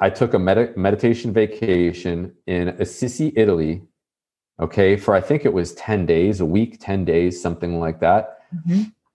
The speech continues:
Speaker 1: And that is what catapulted me into, into meditation. And, you know, I mean, there, there have been times throughout that whole process where it's been the hardest that I've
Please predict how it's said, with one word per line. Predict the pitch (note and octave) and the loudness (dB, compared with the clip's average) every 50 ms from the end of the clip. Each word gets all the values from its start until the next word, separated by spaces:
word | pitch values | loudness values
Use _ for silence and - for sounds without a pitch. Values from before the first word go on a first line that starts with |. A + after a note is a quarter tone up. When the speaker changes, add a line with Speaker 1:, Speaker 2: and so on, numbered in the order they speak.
| _ _ _ | _ _ _
Speaker 1:
And | - A2 G#2 F#2 F2+ E2 | -2 0 0 2 2 4
that | G2+ G#2 G#2+ A2+ - - | 4 4 4 2 0 0
is | A2 G2+ F#2+ F2 - | 0 0 0 0 -4
what | F#2 E2+ E2+ F#2 F#2+ F#2 E2 D#2 - - _ - | -6 -2 0 2 2 2 2 0 -4 -10 _ -20
catapulted | - - - A2+ A#2 A#2 A2 - - G2+ F2+ E2+ - G2 D#2+ C2+ | -10 -2 2 2 2 2 2 0 0 0 0 0 0 -4 -4 -4
me | E2 E2 E2+ E2+ E2 E2 E2 D#2+ - _ _ _ _ _ _ _ _ _ - | -4 -6 -4 -4 -4 -4 -4 -6 -8 _ _ _ _ _ _ _ _ _ -2
into, | - A#2+ B2 C3 B2+ - - A2 G2+ F#2 F2+ F2+ F2 F2 E2+ F2 F2 - - | 0 2 2 2 0 -2 0 2 2 4 4 4 4 2 2 0 -4 -4 -2
into | A2 A2 G#2 A2 - G#2 | -2 -2 0 0 0 0
meditation. | F2+ F#2+ F2+ F2 E2+ - F#2+ F#2 F#2 F2+ - - G2+ E2 D2 D2+ - - | 2 2 0 0 0 0 0 0 0 0 -2 -4 -6 -6 -6 -8 -10 -6
And, | - G2 G2 F#2+ F#2 F2+ F2+ F2+ F2+ E2 E2+ E2+ F2 - - _ _ _ _ _ _ _ _ _ _ _ _ _ - | -2 0 0 2 2 2 0 0 0 0 -2 -2 -4 -8 -20 _ _ _ _ _ _ _ _ _ _ _ _ _ -2
you | B2+ | 0
know, | A2 G2+ F#2+ F#2 - | 2 2 2 2 2
I | - G2+ G2+ | 2 0 0
mean, | G2+ G2+ G2 F#2+ D#2+ | 2 0 -2 0 2
there, | G#2+ A2+ A#2 A#2+ A2+ G#2+ - - - | 4 4 4 4 4 2 0 0 0
there | A#2 A2+ G#2 | 2 2 2
have | G#2+ A2 F2+ | 2 0 -2
been | G2 F#2+ F2 | -2 -2 -4
times | - - G#2+ G#2+ G#2 G#2 G2+ G2+ G2+ | -4 -2 0 2 2 2 2 -2 -4
throughout | - - G2+ F#2+ F#2 F#2 F#2 - | -4 -2 2 2 4 4 2 2
that | F#2 F2 - | 0 -2 0
whole | - G#2 G2+ F#2 | 0 0 0 0
process | - - G#2 F2 F2+ F#2 - - A#2+ A#2 - | 0 0 2 2 2 2 0 -2 -4 -4 -2
where | - F#2 F#2 | 0 2 2
it's | F#2+ F#2 - | 2 0 -2
been | - - A2+ F#2+ | -4 -4 -2 -2
the | F2 | -2
hardest | D2+ - - G2+ F#2 F2+ F#2 F#2 - - | -2 0 0 2 2 2 0 -2 -4 -4
that | - D#2+ | -2 0
I've | E2+ E2+ D#2+ | 0 0 -2